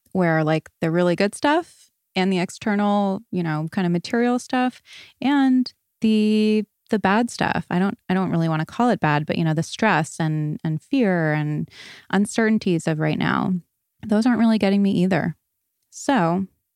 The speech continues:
I'm gonna totally switch gears here and do a little Q and A from Instagram. And I always ask my guests to do rapid fire when we do a Q and A,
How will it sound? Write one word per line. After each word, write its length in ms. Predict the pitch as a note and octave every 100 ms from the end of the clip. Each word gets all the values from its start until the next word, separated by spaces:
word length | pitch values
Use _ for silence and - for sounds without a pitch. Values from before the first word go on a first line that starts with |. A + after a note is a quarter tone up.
| -
I'm 120 | G#3
gonna 300 | B3 A#3+ A3
totally 420 | - - C#4+ E4 A#3
switch 340 | - F#3+ -
gears 320 | F3+ F3 -
here 380 | - F3 F3 G#3
and 520 | F#3 E3+ E3+ E3+ F3 -
do 180 | F3+
a 20 | F3+
little 220 | F3+ E3+
Q 300 | - G#3 G3
and 100 | E3+
A 400 | D3 C#3+ F3 A#3
from 380 | - F3 E3 E3
Instagram. 720 | D#3+ D3+ - D#3+ D3+ D#3 E3+
And 240 | D#3 D#3 -
I 80 | F3+
always 320 | F#3 A3+ C4 -
ask 280 | D#3+ - -
my 120 | E3+
guests 540 | D#3+ D#3 - - -
to 140 | - F3
do 220 | F3 E3
rapid 320 | D3+ D#3 E3
fire 480 | - D3 D3 D3+ F#3+
when 180 | G3 F3+
we 120 | F3
do 160 | F3
a 40 | F3+
Q 220 | - G3+
and 80 | G3
A, 260 | G3+ G#3+